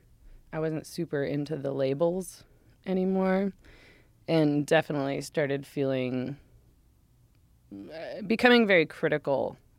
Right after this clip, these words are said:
of the left, and not just the way the left had treated me, which has been abhorrent. Um, but ideologically, I think that there's problems. It's not,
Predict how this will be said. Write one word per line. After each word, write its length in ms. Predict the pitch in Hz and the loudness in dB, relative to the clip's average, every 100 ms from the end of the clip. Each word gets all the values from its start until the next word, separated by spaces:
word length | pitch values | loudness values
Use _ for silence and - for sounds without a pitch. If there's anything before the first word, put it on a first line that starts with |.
| _ - | _ -2
of 360 | 147 139 147 - | -2 -2 -8 -4
the 120 | 156 | 0
left, 560 | 147 135 - - - - - - - _ _ - | 0 -2 -6 -18 -20 -20 -20 -20 -20 _ _ -2
and 580 | 156 151 143 139 151 - - - _ - | 0 2 0 0 -4 -8 -16 -20 _ -6
not 420 | 175 175 165 - | 2 4 4 2
just 640 | 147 170 143 - - - - _ _ | 0 2 2 -2 -16 -18 -20 _ _
the 120 | 175 | 2
way 220 | 165 156 | 4 4
the 140 | 143 143 | 2 0
left 300 | 147 139 - | -2 -4 -4
had 200 | 143 139 | -4 -4
treated 320 | - 143 139 | -6 -4 -2
me, 440 | 160 165 147 151 - | 0 2 2 0 -2
which 180 | 160 - | -6 -4
has 140 | 139 | -6
been 380 | 131 135 131 139 - _ _ _ - | -2 -2 0 -4 -10 _ _ _ 0
abhorrent. 760 | 160 165 170 165 143 151 - - - - - - _ _ | 0 0 0 0 0 -4 -6 -20 -20 -20 -20 -20 _ _
Um, 640 | 170 170 160 147 135 139 - _ _ _ _ _ _ - | 0 2 4 2 -2 -6 -12 _ _ _ _ _ _ 2
but 200 | 208 - | 2 2
ideologically, 1200 | - - 208 208 214 175 - 170 185 180 170 147 | -10 -2 4 4 4 2 4 4 2 -2 -2 0
I 80 | 139 | -2
think 280 | 147 143 135 | -2 -6 -4
that 160 | 147 - | -6 -6
there's 200 | - - | -10 -12
problems. 880 | - - - - - - - - - | -8 -6 -6 -8 -10 -12 -12 -18 -16
It's 280 | 147 - - | -16 -14 -8
not, 380 | 147 135 131 | -4 -4 -4